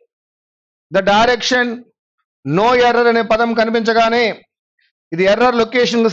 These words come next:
సంబంధించినదని, అయితే సెవెన్ స్టేట్మెంట్స్ ఇవ్వడం జరిగింది.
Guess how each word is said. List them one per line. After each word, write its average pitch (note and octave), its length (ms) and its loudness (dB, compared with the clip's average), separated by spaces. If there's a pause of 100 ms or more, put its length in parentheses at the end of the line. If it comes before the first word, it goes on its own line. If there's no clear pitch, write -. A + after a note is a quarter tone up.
సంబంధించినదని, A3+ 800 -2 (1400)
అయితే A#3 200 0 (760)
సెవెన్ B3 400 0
స్టేట్మెంట్స్ A#3+ 580 -2
ఇవ్వడం A#3 300 2
జరిగింది. A3+ 420 0